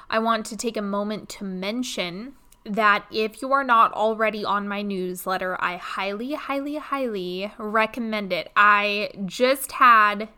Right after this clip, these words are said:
an amazing idea, and there are some things that I'm gonna be launching in January. Yes, there is a free masterclass coming up. Yes, yes, yes. I'm not sharing too much about that yet. I'm still putting it together.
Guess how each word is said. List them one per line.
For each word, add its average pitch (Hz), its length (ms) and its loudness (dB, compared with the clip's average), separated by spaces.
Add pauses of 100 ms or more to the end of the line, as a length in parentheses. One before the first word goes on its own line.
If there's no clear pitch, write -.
an 214 120 -6
amazing 220 640 -4
idea, 226 800 -2
and 208 120 -6
there 208 160 -2
are 202 60 -4
some 196 240 -6
things 254 300 -4
that 247 120 -2
I'm 220 160 2
gonna 220 200 -4
be 208 160 -6
launching 208 760 0
in 190 320 -8
January. 180 680 -8 (640)
Yes, 233 380 4
there 220 180 2
is 202 180 -2
a 185 100 -2
free 277 360 -2
masterclass 294 880 0
coming 269 340 -8
up. 254 240 -4
Yes, 185 260 -8
yes, 247 200 -4
yes. 233 200 0
I'm 202 140 -4
not 196 240 -2
sharing 220 320 -2
too 220 160 -10
much 202 220 -6
about 196 180 0
that 208 140 -2
yet. 202 180 -2
I'm 196 140 -6
still 190 220 -4
putting 214 280 -8
it 220 100 -8
together. 202 500 -4